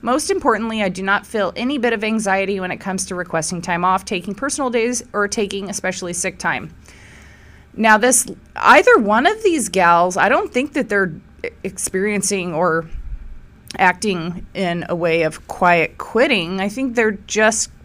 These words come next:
putting up some boundaries between work and personal life. My job, on the other hand, I, I need to be there. I do turn my ringer off at a, at a certain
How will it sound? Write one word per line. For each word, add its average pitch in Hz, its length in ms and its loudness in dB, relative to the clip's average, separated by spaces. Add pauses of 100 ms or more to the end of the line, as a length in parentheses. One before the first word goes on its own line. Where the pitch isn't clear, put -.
(100)
putting 220 320 8
up 214 120 4
some 185 260 2
boundaries 175 680 2
between 185 600 -4
work 208 360 -2
and 170 220 -6
personal 233 500 -2
life. - 420 -2 (1080)
My 226 260 6
job, 175 360 6
on 185 120 0
the 180 120 -2
other 160 200 0
hand, 175 540 -4
I, 180 180 0 (440)
I 226 220 6
need 214 220 -2
to 208 60 -4
be 226 200 -4
there. 170 420 -2 (400)
I 202 140 4
do 233 340 -2
turn 233 300 0
my 220 100 4
ringer 220 420 0
off 247 260 4
at 202 120 2
a, 190 240 -6
at 185 100 0
a 180 80 -2
certain 226 540 -2